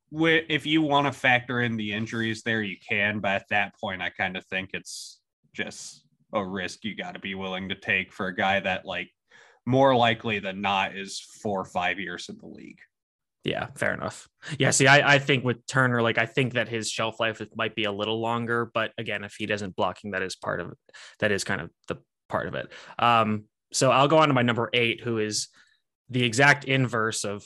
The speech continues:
Speaker 2: almost every guy we've talked about, and it's Jake Ferguson out of Wisconsin, who is, if you looked up what a Y tight end was in a football dictionary, there'd probably be a picture of Jake Ferguson there. Um, just aligns in line, blocks really well in mostly gap power schemes.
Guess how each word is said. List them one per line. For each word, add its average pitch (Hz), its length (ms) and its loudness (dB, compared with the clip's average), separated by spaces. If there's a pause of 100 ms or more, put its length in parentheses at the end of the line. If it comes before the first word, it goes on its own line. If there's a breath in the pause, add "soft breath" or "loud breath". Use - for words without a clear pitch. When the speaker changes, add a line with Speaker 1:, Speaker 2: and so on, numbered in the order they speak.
Speaker 2:
almost 117 300 0
every 113 180 2
guy 104 160 2
we've 104 160 -2
talked 110 260 0
about, 98 260 -2
and 107 80 -8
it's 104 120 -12
Jake 113 240 -4
Ferguson 90 600 -4
out 101 120 -2
of 98 60 -8
Wisconsin, 98 580 -6
who 117 180 0
is, 104 340 2 (1200)
if 127 180 2
you 180 220 6
looked 147 320 4
up 151 180 6
what 127 140 4
a 113 60 4
Y 117 380 2
tight 113 280 -4
end 110 180 -4
was 113 320 -2
in 104 80 -8
a 98 80 -10
football 110 360 -2
dictionary, 120 600 -2
there'd 117 220 -4
probably 147 200 2
be 123 120 0
a 110 40 -8
picture 113 300 -8
of 104 80 -10
Jake 104 260 -6
Ferguson 104 480 -4
there. 65 320 -4 (400 soft breath)
Um, 98 320 4 (340)
just - 300 -4
aligns 131 500 4
in 131 160 6
line, 120 460 2 (140)
blocks 120 580 0
really 127 280 0
well 120 440 2
in 110 200 -4
mostly 117 300 -4
gap 110 260 -2
power 110 280 0
schemes. 107 640 -6